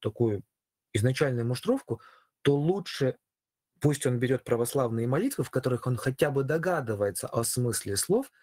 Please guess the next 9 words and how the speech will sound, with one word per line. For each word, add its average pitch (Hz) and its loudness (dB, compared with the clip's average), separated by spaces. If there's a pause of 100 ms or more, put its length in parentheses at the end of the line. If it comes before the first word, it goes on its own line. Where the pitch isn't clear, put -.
(220)
чем 127 2
он 131 0
берёт 131 0 (260)
мантры 147 2 (460)
и 131 2
коверкает 135 0
их 147 -4 (320)
вот 143 2 (1200)
кое-как. 135 -2